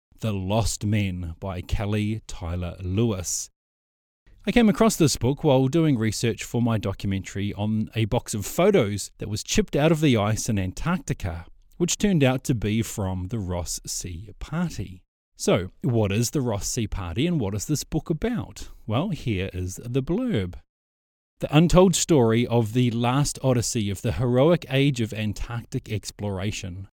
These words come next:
Sir Ernest Shackleton's nineteen fourteen Antarctic endeavour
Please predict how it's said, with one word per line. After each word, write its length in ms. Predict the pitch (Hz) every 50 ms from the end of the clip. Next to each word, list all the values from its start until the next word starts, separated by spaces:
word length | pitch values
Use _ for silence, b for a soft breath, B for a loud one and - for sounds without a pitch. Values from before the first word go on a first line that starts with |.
| _
Sir 220 | - - - 143 131 -
Ernest 400 | 147 156 170 185 175 - - -
Shackleton's 680 | - 175 160 147 - 147 135 - 131 113 107 101 113
nineteen 480 | 123 117 123 131 - - 147 143 143 131
fourteen 520 | - - 123 117 98 - 123 113 107 107
Antarctic 720 | 95 107 113 104 - - 117 113 120 107 - - 139 - -
endeavour 640 | 120 110 101 95 95 127 135 117 104 85 90 95